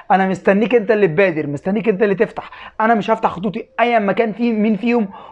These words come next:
هو اللي مستحوذ على الكوره. بتلاقي الفريق التاني عامل ميديا block وبيقفل، او ضغط، مستوى ضغط متوسط، وبيقفل نوعا ما على اطراف الفريق او مفاتيح لعب الفريق. وبيحاول يلعب على التحولات. شفناه كتير قوي ده الشوط الاول، وكان المنتخب الانجليزي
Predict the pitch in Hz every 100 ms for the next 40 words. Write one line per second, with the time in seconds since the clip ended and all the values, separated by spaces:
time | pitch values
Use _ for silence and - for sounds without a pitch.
0 | - 240 214 196 175 233 214 190 - -
1 | 240 262 - - 170 175 220 226 220 -
2 | 247 240 233 - - - - 190 226 214
3 | 190 208 208 180 214 214 - - - 160
4 | 208 220 226 190 - 196 170 220 - -
5 | - 180 226 233 175 - 196 202 226 208
6 | 233 - 185 208 202 214 196 208 180 214
7 | 196 180 165 226 196 170 185 226 - -
8 | - 226 233 208 185 190 208 226 220 202
9 | 180 208 - _ _ _ _ - 160 185
10 | 202 208 190 - - 151 190 185 - -
11 | - - - 196 262 254 277 - 269 262
12 | 254 247 240 208 196 180 156 185 180 220
13 | 247 214 190 254 247